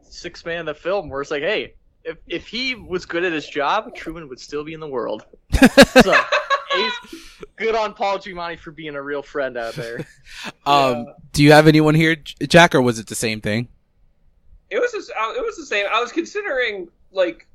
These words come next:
Speaker 3: like, kind of another definition for, like, that guy, I guess, would be, like, if you, like, point at someone and be like, "Oh, it's you."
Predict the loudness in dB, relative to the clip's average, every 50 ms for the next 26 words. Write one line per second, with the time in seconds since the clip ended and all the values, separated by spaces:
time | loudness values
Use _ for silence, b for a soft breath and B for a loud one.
0 | -20 _ _ _ _ _ _ _ _ _ _ _ -20 _ -20 _ _ _ _ -8
1 | 0 0 0 0 0 -8 -16 -8 -4 -4 -4 -4 -4 -4 -4 -4 -4 -4 -4 -6
2 | -6 -6 -6 -8 -8 -14 -20 -20 -20 -20 -20 _ _ -16 -12 -12 -12 -14 -12 -8
3 | -8 -6 -6 -6 -6 -4 -4 -4 -4 -4 -6 -6 -6 -6 -6 -6 -8 -12 -12 -12
4 | -10 -10 -8 -6 -2 -2 -2 -2 -4 -6 -8 -6 -4 -4 -2 0 0 -2 -4 -4
5 | -8 -2 0 0 2 2 -2 -4 -6 -6 -8 -8 -10 -12 -8 -2 0 0 0 0
6 | 0 2 2 2 2 2 -2 -4 -6 -16 -18 -12 -8 -6 -6 -6 -6 -10 -14 -16